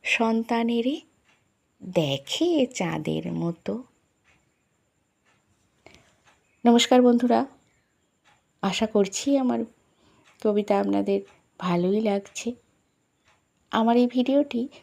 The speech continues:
দেখা ও শোনার জন্য আপনাদের অনেক অনেক ধন্যবাদ।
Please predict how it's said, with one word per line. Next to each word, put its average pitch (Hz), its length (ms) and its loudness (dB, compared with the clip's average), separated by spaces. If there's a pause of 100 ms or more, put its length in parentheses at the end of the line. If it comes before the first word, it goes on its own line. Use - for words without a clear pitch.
(140)
দেখা 190 460 -4
ও 254 100 0
শোনার 247 360 -2
জন্য 240 300 -2 (340)
আপনাদের 180 500 -4 (260)
অনেক 190 420 -6
অনেক 196 320 -4
ধন্যবাদ। 226 540 0